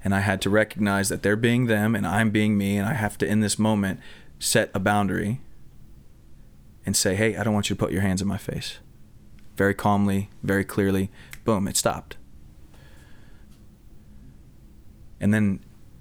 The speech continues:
they're jumping on me. And I'm like, "Actually, you know, I don't want you jumping on me right now.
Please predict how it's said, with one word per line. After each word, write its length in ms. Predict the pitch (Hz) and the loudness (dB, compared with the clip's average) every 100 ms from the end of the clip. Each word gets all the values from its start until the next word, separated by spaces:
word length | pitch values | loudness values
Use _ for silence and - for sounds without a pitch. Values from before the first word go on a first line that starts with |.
| - | -10
they're 220 | 98 98 95 | -2 -2 2
jumping 420 | 123 139 113 101 | 2 2 2 0
on 200 | 85 78 | -2 -2
me. 240 | 90 - - - - - - - - | -6 -10 -18 -18 -18 -20 -20 -20 -14
And 80 | - | -8
I'm 60 | 107 | -6
like, 220 | 98 - - - - - | -6 -10 -16 -20 -14 -6
"Actually, 280 | 107 - 113 | -2 0 2
you 60 | 110 | 4
know, 100 | 110 | 4
I 60 | |
don't 160 | 127 92 | 2 2
want 160 | 110 | 0
you 60 | 98 | 0
jumping 440 | 95 104 110 98 | 2 2 2 0
on 180 | 90 87 | 0 -4
me 180 | 76 - | -6 -8
right 220 | - 85 64 | -6 -4 -6
now. 320 | 57 52 | -10 -12